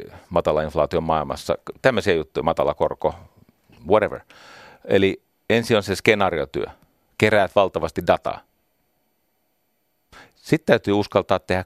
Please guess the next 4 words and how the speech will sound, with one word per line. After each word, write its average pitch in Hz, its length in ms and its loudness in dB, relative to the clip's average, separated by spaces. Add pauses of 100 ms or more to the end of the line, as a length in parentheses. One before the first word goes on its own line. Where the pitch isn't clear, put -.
(140)
kokeiluja. 82 520 0 (960)
Muista, 117 260 0 (500)
jos 123 360 0 (120)
ei 143 320 2